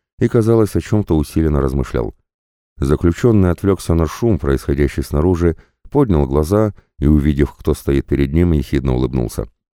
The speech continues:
«Ваше императорское величество собственной персоной», медленно произнес он, с ног до головы окидывая Таисию хищным взглядом. «Вы восхитительны в этих доспехах. Даже представить себе не можете, как я рад видеть вас здесь.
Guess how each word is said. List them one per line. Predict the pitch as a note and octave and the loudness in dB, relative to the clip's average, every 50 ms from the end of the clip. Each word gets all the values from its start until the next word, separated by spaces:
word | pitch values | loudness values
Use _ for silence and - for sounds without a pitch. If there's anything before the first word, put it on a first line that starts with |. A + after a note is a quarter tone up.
| _ _ _ _ _ _ _ _ | _ _ _ _ _ _ _ _
«Ваше | - B1+ C2+ C#2+ D#2+ E2+ F2 - - - F2+ | -10 -8 -4 -2 0 -2 -2 -2 -2 0 0
императорское | F2+ E2 F2+ E2+ F2 F2 E2+ - D#2+ D#2 - - E2+ E2+ | 0 0 0 0 0 0 0 -2 -4 -4 -2 -2 0 0
величество | F2 F2+ F2+ F2+ F2+ - - D2 - - - - C2 B1+ | 2 0 0 0 0 0 -2 -4 -4 -4 -6 -4 -4 -4
собственной | - - - C#2 B1+ - - - C2+ C2 C2 B1 | -4 -4 -4 -4 -4 -4 -6 -6 -4 -4 -4 -4
персоной», | D2 C2+ B1+ - - C2 B1+ C2 C2 C2 - _ _ _ _ _ _ _ _ - - | -4 -6 -6 -4 -2 -2 -2 -2 -4 -4 -6 _ _ _ _ _ _ _ _ -4 0
медленно | D2+ D#2 C2+ B1+ C2+ C2+ C2 - | 0 2 2 2 0 0 0 0
произнес | C#2 C#2 C#2 C2 B1+ C#2 C2+ C2+ - - | 0 0 0 0 0 -2 -4 -2 -2 -2
он, | F2+ F#2 F#2 - _ _ _ _ - | 0 0 -2 -4 _ _ _ _ -12
с | - - | -4 0
ног | A#2 A#2 G#2+ | 0 0 2
до | F#2+ F#2 | 0 0
головы | E2 F2+ F2+ F2+ F#2+ F#2+ G2 F#2+ E2+ | 0 2 2 2 2 4 4 2 2
окидывая | D#2 - - F2 E2 D#2 D2+ D#2 D2 C#2+ | 2 0 -2 0 2 2 2 4 2 2
Таисию | - D#2+ D#2+ E2 D#2 - - - C#2 | 0 0 0 0 0 -2 -2 -2 -2
хищным | C2 - - C2 - - C2 B1 | -2 -4 -8 -8 -6 -4 -6 -4
взглядом. | A#1+ A#1 B1+ A#1+ A1+ A1+ A1+ - _ _ _ _ _ _ _ _ _ - | -4 -4 -4 -4 -4 -4 -8 -8 _ _ _ _ _ _ _ _ _ -6
«Вы | - D2 F2+ A2 | -2 0 2 2
восхитительны | A#2 A#2+ A#2 - - C3 B2+ - A#2 G#2+ - A2+ G#2+ G#2 G#2 G2 | 2 2 0 0 0 -2 -2 0 -2 -2 0 0 0 2 2 2
в | G2 | 2
этих | F2+ D#2+ - D2+ C#2 | 2 0 0 -4 -2
доспехах. | C#2 D#2 - - D2 C#2 - - G#1+ - - _ _ _ _ _ _ _ - | -2 -4 -4 -2 -4 -4 -4 -4 -10 -10 -14 _ _ _ _ _ _ _ -8
Даже | - D#2 G2+ A2 G#2 A#2 | -2 0 2 2 2 2
представить | G#2 A#2+ A#2 G#2+ - - A#2+ A#2 F#2+ E2 - | 0 0 -2 -2 -2 0 2 2 2 2 0
себе | - - D#2+ D#2+ D#2 | -2 -4 0 0 2
не | D#2 D2+ | 2 4
можете, | D#2 F2 F#2 E2+ E2 D2+ - - D2 C#2 C2+ C2 | 2 2 2 2 0 -2 0 0 2 2 2 0
как | - - - E2 D2+ - - | -2 -2 -2 -2 -2 0 -2
я | D#2+ D#2 | 0 2
рад | D#2+ D#2 - - | 0 0 -2 -2
видеть | D#2 C#2+ C#2 C2+ - | -4 -2 -2 -4 -2
вас | C#2+ C#2 C2+ | -2 -4 -4
здесь. | B1+ B1+ B1+ - - | -4 -6 -8 -8 -8